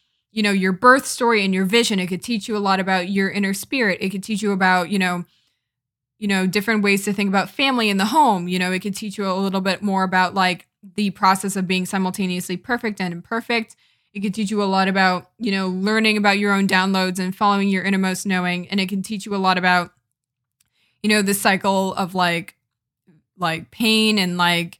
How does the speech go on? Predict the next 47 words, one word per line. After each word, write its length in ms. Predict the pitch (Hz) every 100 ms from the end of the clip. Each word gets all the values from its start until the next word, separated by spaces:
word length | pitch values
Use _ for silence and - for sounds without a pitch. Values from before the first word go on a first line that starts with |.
| _
you 120 | - 196
know, 320 | 180 175 175
that 220 | 175 180
we 100 | 180
inflict 380 | 180 - 214 208
upon 240 | 196 196
one 100 | 190
another 340 | 185 185 180 180
and 160 | 180
that 120 | 175
we 120 | 175 180
interact 400 | 180 180 190 -
with. 200 | 247 -
It 80 | 247
can 140 | 302
teach 160 | 302 294
you 80 |
about 240 | 262 220 -
all 240 | 185 180
those 320 | 196 196 185 -
things 500 | 175 175 214 240 - _ _ _ _ _
in 140 | 220
a 80 | 196
third 440 | 190 - - 190 202
dimensional 520 | 220 220 220 247 233
sense. 480 | - 262 269 285 - _ _ _ _
And 240 | 233 262
it 80 | 285
can 120 | 240
teach 200 | 214 226
you 60 | 220
about 200 | 202 190
all 200 | 202 202
those 200 | 202 190
things 220 | 208 190
on 120 | 185
a 40 | 180
personal 520 | - 214 196 190 190
sense. 380 | - - - -
So 160 | - 202
that's 320 | 208 214 -
what 100 | 196
I 100 | 185
was 120 | 185
saying 260 | - 185 180
about, 320 | 175 180 170
like, 340 | 180 170 165